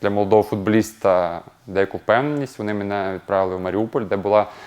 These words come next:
на той момент дуже достойна команда, були дорослі футболісти, які там боролися на той момент і за шості місця, да, за першу шістерку, і за сьомі. І ми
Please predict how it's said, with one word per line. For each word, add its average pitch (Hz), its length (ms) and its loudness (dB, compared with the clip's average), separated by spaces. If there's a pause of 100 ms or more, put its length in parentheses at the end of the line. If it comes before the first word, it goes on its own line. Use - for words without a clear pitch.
(140)
на 101 60 -4
той 107 160 2
момент 101 380 0
дуже 104 200 -2
достойна 98 420 0
команда, 107 460 0
були 98 220 -2
дорослі 101 380 -2
футболісти, 101 640 -4
які 98 200 -6
там 101 180 -4
боролися 101 520 0
на 95 100 -6
той 98 140 -2
момент 98 360 -4 (100)
і 98 100 -4
за 95 120 -4
шості 113 400 -2
місця, 110 380 -2
да, 98 200 2 (380)
за 95 140 -6
першу - 300 0
шістерку, 101 580 -2
і - 20 -2
за 90 100 -6
сьомі. 107 360 -2
І 98 80 -4
ми 110 220 -2